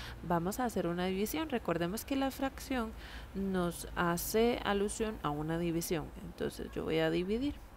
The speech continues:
tres dividido entre dos. Dos ¿por qué me da tres o se acerca? Sería dos por uno, que me da dos. Hago la resta y aquí me queda uno. Ok,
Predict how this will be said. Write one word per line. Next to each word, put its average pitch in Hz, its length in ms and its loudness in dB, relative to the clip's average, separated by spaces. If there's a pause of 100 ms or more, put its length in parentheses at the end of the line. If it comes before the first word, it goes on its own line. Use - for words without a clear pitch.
(240)
tres 170 540 2
dividido 175 680 0
entre 175 400 -2
dos. 160 340 -4 (640)
Dos 208 260 2
¿por 185 180 -6
qué 185 160 -2
me 185 140 0
da 202 140 0
tres - 360 -4
o 240 80 0
se 240 100 -2
acerca? 240 480 -2
Sería 160 400 0 (300)
dos 175 340 -2
por 214 160 2
uno, 240 320 0 (560)
que 180 140 -6
me 160 180 2
da 156 180 4
dos. 262 420 0 (880)
Hago 160 260 2
la 170 160 4
resta 269 520 2 (360)
y 180 100 2
aquí 165 220 -2
me 160 140 -2
queda 175 400 2
uno. 294 240 0 (460)
Ok, 180 340 -2